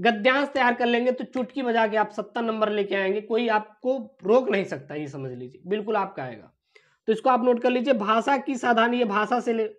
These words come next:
वाला है, जो भाषा वाला आपका है ना, भाषा और संस्कृति, वहां से लिया गया है। भाषा की साधारण, साधारण इकाई शब्द है। शब्द के अभाव में भाषा का अस्तित्व ही ध्रुव है, से लेकर आपका यहाँ पर है, अनजाने में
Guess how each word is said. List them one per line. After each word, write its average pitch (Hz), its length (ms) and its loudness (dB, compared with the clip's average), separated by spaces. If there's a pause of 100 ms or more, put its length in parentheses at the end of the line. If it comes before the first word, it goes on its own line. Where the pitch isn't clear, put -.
(140)
वाला 190 240 2
है, 202 260 -2
जो 196 100 0
भाषा 180 280 -4
वाला 202 200 -2
आपका 190 300 -4
है 190 100 -4
ना, 269 160 -6 (320)
भाषा 208 220 -2
और 202 60 0
संस्कृति, 214 400 -6
वहां 180 220 -2
से 175 160 -4
लिया 156 240 -4
गया 151 160 -6
है। 180 160 -12 (560)
भाषा 226 340 2
की 277 180 -2
साधारण, 233 500 2 (760)
साधारण 214 420 2
इकाई 220 260 2
शब्द 214 260 0
है। 240 180 0
शब्द 240 280 -2
के 262 160 0
अभाव 214 320 2
में 240 140 4
भाषा 196 360 0
का 233 140 -4
अस्तित्व 220 560 -6
ही 220 540 -2 (240)
ध्रुव 202 320 2
है, 127 180 -10 (260)
से 202 140 -4
लेकर 240 360 4
आपका 233 300 2
यहाँ 214 280 0
पर 202 140 2
है, 214 300 -2 (280)
अनजाने 247 560 2
में 220 340 4